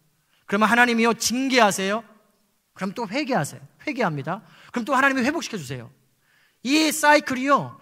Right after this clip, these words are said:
삼백오십 년간 가는 거예요. 이러한 시대에 베들레헴에 엘리멜렉, 나오미의 남편입니다.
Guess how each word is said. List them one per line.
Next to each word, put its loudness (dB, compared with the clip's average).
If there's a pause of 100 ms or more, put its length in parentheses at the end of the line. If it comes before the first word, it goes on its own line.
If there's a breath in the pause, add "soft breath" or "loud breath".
(100)
삼백오십 -6
년간 -6
가는 -4
거예요. -14 (720 loud breath)
이러한 6
시대에 0 (260 soft breath)
베들레헴에 0 (180 soft breath)
엘리멜렉, -2
나오미의 -4
남편입니다. -4